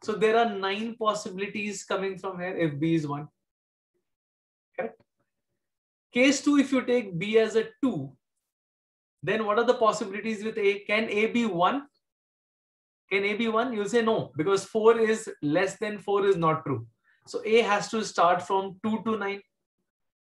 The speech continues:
So two to nine, there are eight possibilities. Am I right? Anybody has any doubt in the third,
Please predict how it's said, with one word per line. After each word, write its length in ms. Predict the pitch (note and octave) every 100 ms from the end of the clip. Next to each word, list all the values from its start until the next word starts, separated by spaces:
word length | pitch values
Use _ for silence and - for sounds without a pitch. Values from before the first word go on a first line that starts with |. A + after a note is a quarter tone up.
| _ _ _ _
So 140 | - F#3
two 260 | E3+ A3+
to 100 | A#3
nine, 300 | A3+ G#3+ G#3+
there 160 | G3+ G3
are 220 | G3 G3 -
eight 260 | G3 G3 -
possibilities. 880 | F#3+ E3+ F3+ F3 F#3 F#3 - - _ _ _ _ _ _ _ _ _ _ _ _ _ -
Am 120 | C#3
I 80 | D3
right? 260 | D3+ D#3+ - _ _ _ _ _ _ _ _ _ _ _ _ _ -
Anybody 420 | E3 F#3+ G3 G3+
has 180 | G3 F#3+
any 260 | F#3 E3 E3+
doubt 280 | D#3+ E3+ E3+
in 180 | D#3 D#3
the 100 | D3+
third, 320 | - D3